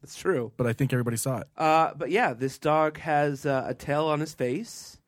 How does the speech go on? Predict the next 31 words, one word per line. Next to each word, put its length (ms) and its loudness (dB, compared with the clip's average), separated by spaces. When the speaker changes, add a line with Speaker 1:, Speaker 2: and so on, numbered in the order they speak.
Speaker 1:
Uh, 340 2
I 160 2
say 600 0
Speaker 2:
Um, 120 -2
it's 140 -2
a 40 6
horn. 460 0
Speaker 1:
I, 180 -4
Speaker 2:
Thank 260 0
you. 80 2
Speaker 1:
I, 140 -4
I 140 2
say 340 0
return 480 -2
it, 180 -4
you 120 -4
know? 360 -4
Get 200 -10
your 80 -4
money 160 -4
back. 220 -4
Speaker 2:
<laughs> 80 10
Speaker 1:
It's 140 -12
got 120 6
a 60 6
deformity. 720 -2
I 80 -2
mean, 220 -2
does 200 -2
it 100 -2
wag? 540 -2